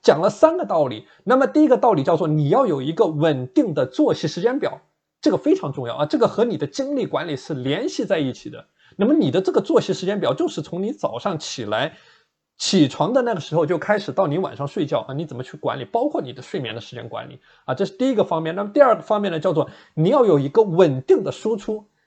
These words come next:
那么这个宅男他从一个俯卧撑开始进行输出，这个也叫做一个稳定的输出，对不对？虽然他的输出的量很少很低，但是也叫做一个稳定的输出。所以说这个是你可以去借鉴的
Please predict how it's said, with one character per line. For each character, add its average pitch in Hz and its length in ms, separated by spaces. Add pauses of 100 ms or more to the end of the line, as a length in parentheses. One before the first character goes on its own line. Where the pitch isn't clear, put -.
(320)
那 254 140
么 302 100
这 339 160
个 311 80
宅 170 320
男 214 180
他 226 140
从 214 300
一 165 200
个 - 200
俯 - 180
卧 156 140
撑 180 180
开 220 260
始 143 200
进 151 160
行 147 120
输 190 160
出， 180 160
这 262 140
个 381 80
也 147 240
叫 277 200
做 185 140
一 147 120
个 208 100
稳 143 260
定 185 140
的 135 80
输 135 160
出， 143 140
对 143 100
不 123 60
对？ 120 180 (300)
虽 - 180
然 170 320
他 254 240
的 180 100
输 240 240
出 - 140
的 180 100
量 185 400
很 147 240
少 - 320
很 - 260
低， 220 340 (640)
但 262 100
是 - 340
也 170 300
叫 277 180
做 156 160
一 147 80
个 156 140
稳 131 180
定 151 140
的 117 80
输 - 160
出。 - 140
所 214 180
以 247 100
说 156 140
这 240 100
个 180 120
是 - 260 (200)
你 180 180
可 - 200
以 143 140
去 - 240 (100)
借 165 380
鉴 123 240
的 107 100